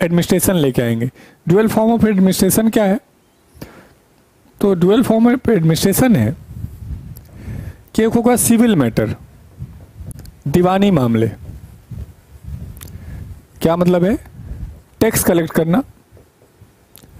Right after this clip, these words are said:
इन्होंने कहा कि हम आपको एक fix पे कर देंगे,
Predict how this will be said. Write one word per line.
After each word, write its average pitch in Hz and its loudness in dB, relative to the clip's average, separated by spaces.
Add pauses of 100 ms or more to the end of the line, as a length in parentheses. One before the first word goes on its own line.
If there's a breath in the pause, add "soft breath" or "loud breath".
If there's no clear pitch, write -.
(500 soft breath)
इन्होंने 190 0
कहा 214 2
कि 220 -2
हम 226 2
आपको 220 0
एक 220 0
fix - -2 (380)
पे 190 2
कर 190 2
देंगे, 180 2